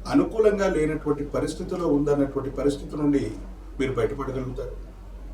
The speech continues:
ఆర్థికపరమైన అంశాలు బాగున్నాయి. పాత బకాయిలు వసూలు చేస్తారు. ఏ ఒక్క వ్యక్తికి రుణగ్రస్తుడిగా ఉండకూడని జీవన విధానం కావాలనేటువంటి ఆలోచన ఏదైతే ఉందో అది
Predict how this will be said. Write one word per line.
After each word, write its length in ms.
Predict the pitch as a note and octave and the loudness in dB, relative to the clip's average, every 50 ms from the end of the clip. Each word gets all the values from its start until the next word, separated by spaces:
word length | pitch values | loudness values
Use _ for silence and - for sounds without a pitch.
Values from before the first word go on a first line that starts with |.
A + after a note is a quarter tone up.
| - - - - - - - - - - - - C#3 C#3 | -14 -14 -14 -14 -14 -12 -12 -12 -10 -10 -4 2 6 6
ఆర్థికపరమైన 600 | C#3+ C#3+ - D3 C#3+ D3 D3 C#3 C#3 C3+ C#3 C3+ C3 | 6 6 4 0 -2 2 4 4 4 6 4 2 2
అంశాలు 300 | B2+ - - D3 C#3 C#3 C3+ | 0 0 0 2 2 4 6
బాగున్నాయి. 360 | C#3 D3 D3+ D3+ D#3 D#3+ D3 - - - - - - - - - - - - - - - - - - - - - - - - - - - - - - - - - - - | 6 6 6 4 0 0 -2 -2 -2 -6 -10 -12 -14 -14 -14 -14 -12 -12 -12 -12 -12 -14 -14 -16 -16 -16 -14 -12 -10 -10 -10 -10 -12 -12 -14 -14 -12 -12 -12 -8 -2 6
పాత 180 | D#3 F3 F3 - D#3+ C#3+ | 8 8 8 8 8 6
బకాయిలు 360 | D3 D3 D#3 D3+ D3+ D3 C#3+ C#3 | 6 6 6 8 8 8 8 6
వసూలు 280 | C3 - - D3+ D3+ C#3+ D3 | 4 2 2 2 2 2 4
చేస్తారు. 440 | D3+ C#3+ - - - D#3 D3+ D3+ C#3+ C3+ - - - - - - - - - - - - - - - - - - - B3 C#4+ - | 2 2 2 4 6 6 8 8 8 6 6 -2 -8 -12 -14 -12 -12 -12 -12 -12 -12 -12 -12 -12 -12 -14 -14 -10 0 4 6 6
ఏ 40 | B3 B3+ B3+ B3 | 8 8 8 8
ఒక్క 140 | B3+ - A#3 A#3 | 10 10 10 10
వ్యక్తికి 340 | A#3 A3+ A3+ - - - A#3 A#3 G#3+ | 10 10 8 4 -2 2 4 4 6
రుణగ్రస్తుడిగా 680 | G3 G3 G3+ G3+ G#3 G3+ - - G3+ F#3+ F#3+ F#3 F#3+ F3+ E3+ | 6 4 4 4 6 4 4 4 0 0 2 6 8 8 8
ఉండకూడని 440 | E3 - F3 E3+ E3+ E3 D#3+ D#3 D3 C#3 - C#3+ | 8 4 2 2 4 4 4 4 4 0 0 0
జీవన 240 | D3 D#3 F#3+ G3 G3+ F#3 | 0 2 2 2 2 2
విధానం 320 | E3 D3 D3 E3+ E3+ E3+ E3 E3 - D3+ | 2 0 -2 0 0 0 -2 0 4 6
కావాలనేటువంటి 720 | D3 D3 C#3+ D3+ C#3+ D3 C#3+ C#3 C#3 - - A#2+ - C#3+ - - - B2 | 6 8 8 8 8 6 6 4 2 0 -4 -4 -4 -4 -4 0 0 2
ఆలోచన 360 | A#2 C3 D3 D3 - - - C#3+ A#2+ | 4 4 2 2 0 0 -2 0 0
ఏదైతే 320 | A#2 A2+ C3+ C#3 C3+ C#3+ C3+ B2 | 2 4 4 4 4 4 0 -2
ఉందో 200 | A#2+ G#2+ - - - - - - - - - - - - - - - - - - - - - | -2 -6 -10 -12 -12 -14 -14 -14 -16 -16 -16 -16 -16 -16 -18 -18 -18 -16 -16 -12 -8 -6 -4
అది 120 | A#2+ - | -4 -2